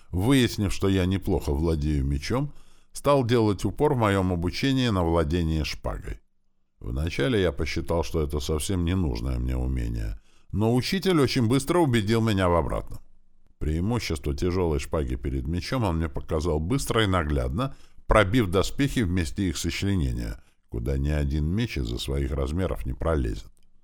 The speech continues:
К тому же, пока я замахивался мечом, хоть я и старался делать это быстро, учитель Эрнандо успел меня уколоть шпагой аж три раза. Два раза в грудь и один раз в живот.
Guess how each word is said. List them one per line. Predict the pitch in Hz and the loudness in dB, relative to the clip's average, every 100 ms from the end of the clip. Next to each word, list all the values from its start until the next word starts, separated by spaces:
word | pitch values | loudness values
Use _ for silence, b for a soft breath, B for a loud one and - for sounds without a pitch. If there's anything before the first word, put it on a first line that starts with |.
| - _ _ _ - | -20 _ _ _ -14
К | |
тому | - 127 123 127 | 0 4 4 4
же, | 110 | 2
пока | 107 101 110 | 0 0 2
я | 92 80 | 4 4
замахивался | 90 87 78 76 67 - 69 | 2 0 -2 -2 -2 -2 -4
мечом, | 67 64 - 60 65 - - _ | -2 -4 -6 -6 -6 -8 -14 _
хоть | - 62 65 | -12 -8 -6
я | 62 | -6
и | |
старался | 58 - 55 52 - | -6 -6 -6 -6 -6
делать | 62 71 85 80 | -4 -2 -2 -2
это | 92 113 | -4 -4
быстро, | 120 131 - 123 b b b b | -4 -6 -6 -10 b b b b
учитель | - 110 170 165 151 123 | -2 0 0 2 4 6
Эрнандо | 110 139 151 117 | 4 4 4 4
успел | 95 85 123 113 | 4 2 0 2
меня | 104 98 95 | 2 2 0
уколоть | 87 98 98 90 | 0 2 2 0
шпагой | - - 117 90 | 0 -2 2 2
аж | 78 - | 2 0
три | - 107 107 | 2 4 4
раза. | 82 55 52 92 - _ _ _ _ | 4 0 -4 -8 -12 _ _ _ _
Два | 57 71 73 | -4 0 2
раза | 71 69 69 | 2 2 0
в | |
грудь | 80 143 - | 0 -2 0
и | |
один | 67 65 87 | 0 0 -2
раз | 76 65 | 0 -2
в | 62 | -2
живот. | 60 64 - - | -4 -4 -6 -12